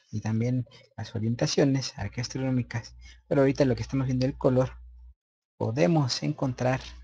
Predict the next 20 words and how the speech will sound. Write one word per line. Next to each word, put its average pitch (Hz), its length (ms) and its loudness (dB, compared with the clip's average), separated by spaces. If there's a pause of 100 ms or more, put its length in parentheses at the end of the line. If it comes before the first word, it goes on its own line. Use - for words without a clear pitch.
(340)
esa 117 520 -6
unidad 117 440 -2 (760)
que - 120 -2
hay 127 160 4
entre 113 240 0
las 117 160 -2
culturas 113 580 -4
anahuacas. 104 800 -6 (600)
Ahora 110 180 -4
bien, 123 400 -2 (1300)
uf, - 220 -6 (260)
estas 160 340 6
son 156 180 6
una 156 200 6
de 123 120 2
las 113 180 -2
piezas, 135 580 -2
eh, 101 120 -6
mis 104 200 -6
favoritas. 113 760 -4